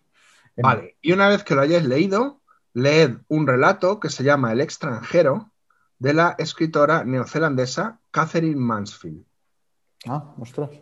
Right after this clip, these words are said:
Speaker 2: Que creo que además es coetánea de Joyce.
Speaker 1: Diría que sí.
Speaker 2: Pero el cuento, el cuento de Mansfield es posterior,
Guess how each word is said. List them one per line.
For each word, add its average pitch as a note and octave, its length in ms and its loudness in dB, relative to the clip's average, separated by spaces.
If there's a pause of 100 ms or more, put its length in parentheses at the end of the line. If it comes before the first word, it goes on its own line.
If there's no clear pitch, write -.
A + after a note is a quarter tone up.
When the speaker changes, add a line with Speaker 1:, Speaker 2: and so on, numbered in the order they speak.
Speaker 2:
Que A2 80 -6
creo C3+ 240 2
que C3 140 4
además C3 400 2
es D#3 120 -4
coetánea A2 680 -4
de E2+ 180 -16
Joyce. - 420 -18 (640)
Speaker 1:
Diría B2 400 2
que A#2 120 -4
sí. - 60 -14
Speaker 2:
Pero A2+ 120 0
el A2+ 60 -6
cuento, C#3+ 360 0
el C3 120 -8
cuento D#3+ 220 4
de E3 40 6
Mansfield F3 400 2
es C3+ 100 -4
posterior, E2 560 -10